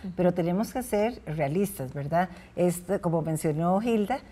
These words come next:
Speaker 2: es un proceso. Entonces nosotros no podemos pretender que, por ejemplo, una persona, un estudiante, haya pasado toda su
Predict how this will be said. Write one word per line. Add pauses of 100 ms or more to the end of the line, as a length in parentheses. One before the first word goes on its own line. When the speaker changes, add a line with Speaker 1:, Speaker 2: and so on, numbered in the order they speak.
(300)
Speaker 2:
es
un
proceso.
Entonces
nosotros
no
podemos
pretender
que,
por
ejemplo,
una
persona,
un
estudiante, (320)
haya
pasado
toda
su